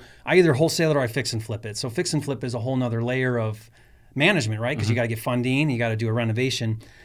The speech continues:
Speaker 1: So then I say, is it worth the return on investment? Is this worth the time, energy, and effort it's gonna take me to take on this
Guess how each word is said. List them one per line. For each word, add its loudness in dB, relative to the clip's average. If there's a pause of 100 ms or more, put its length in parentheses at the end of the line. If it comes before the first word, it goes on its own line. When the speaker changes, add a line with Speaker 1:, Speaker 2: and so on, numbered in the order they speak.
(340)
Speaker 1:
So -2
then 4
I 4
say, 0
is -2
it -2
worth 2
the 0
return 0
on 0
investment? -2
Is -4
this 2
worth 0
the -6
time, -2
energy, 2
and -2
effort -6
it's -10
gonna -4
take -6
me -2
to -4
take -6
on -2
this -4